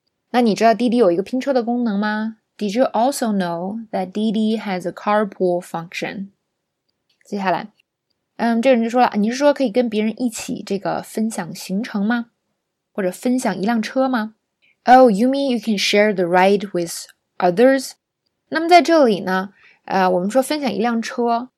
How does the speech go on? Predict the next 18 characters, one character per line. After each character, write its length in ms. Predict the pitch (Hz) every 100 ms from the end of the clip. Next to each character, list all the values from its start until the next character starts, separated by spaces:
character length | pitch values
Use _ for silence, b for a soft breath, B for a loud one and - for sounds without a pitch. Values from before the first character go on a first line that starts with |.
| -
指 200 | - 185
的 100 | 190
是 220 | - 285
这 120 | 277
个 80 | 262
车 640 | 214 - - 262 254 262 247
就 100 | 233
是 420 | 220 190 170 214 _ _
送 340 | - - 320 233
你 120 | -
到 160 | 220
那 180 | 233 269
边 180 | 220 220
的 60 | 214
一 80 |
个 100 | 190
过 320 | 202 302 302 -
程。 320 | - 180